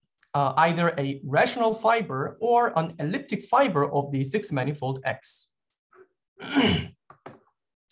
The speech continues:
Um, in those cases, the D three branes present in the theory, once wrapped on this shrinking two cycle, leads to a tensionless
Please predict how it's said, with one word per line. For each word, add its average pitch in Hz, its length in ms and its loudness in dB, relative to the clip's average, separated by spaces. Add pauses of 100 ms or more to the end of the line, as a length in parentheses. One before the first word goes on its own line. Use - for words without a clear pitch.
(880)
Um, 165 540 2 (520)
in 175 160 8
those 277 260 4
cases, 135 600 -2 (420)
the - 240 -2
D 180 240 2
three 320 220 2
branes 151 480 2 (160)
present 262 340 2
in 185 80 0
the 139 80 0
theory, 226 560 -2 (640)
once 175 240 0
wrapped 240 260 2
on 196 140 4
this 156 280 -4
shrinking 247 440 2
two 269 160 2
cycle, 147 600 2
leads 240 360 0
to 170 240 0
a 139 260 2
tensionless 208 680 0